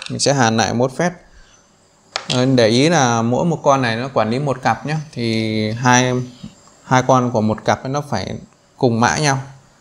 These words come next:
Cái cặp bị chết ấy, mình không kiếm được con giống nguyên bản nhưng mình sẽ thay một cặp có tham số gần tương tự. Nhưng hai con này phải cùng mã nhé.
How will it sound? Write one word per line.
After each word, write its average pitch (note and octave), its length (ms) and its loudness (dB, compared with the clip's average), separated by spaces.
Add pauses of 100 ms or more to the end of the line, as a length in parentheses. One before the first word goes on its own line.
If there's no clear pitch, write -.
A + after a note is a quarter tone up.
(1040)
Cái C#3 120 2
cặp B2+ 220 2
bị A#2 140 -2
chết D3 240 0
ấy, F#3 100 -2
mình B2+ 200 0
không C#3+ 300 0
kiếm C3+ 260 4
được D3+ 180 0
con C3 220 0
giống B2+ 200 2
nguyên D3+ 180 0
bản G#2+ 240 0
nhưng C3 160 -6
mình A#2 120 -2
sẽ C#3+ 120 -4
thay C3+ 180 0
một B2 180 -2
cặp A2+ 220 0
có C3+ 60 -4
tham C3+ 140 -2
số C#3+ 180 0
gần B2+ 140 0
tương B2 140 -2
tự. B2 300 -2 (480)
Nhưng C3 160 -4
hai C3+ 220 0
con D3 120 4
này A#2+ 200 2
phải G#2+ 200 0
cùng A2+ 160 2
mã A#2 200 2
nhé. F3 160 4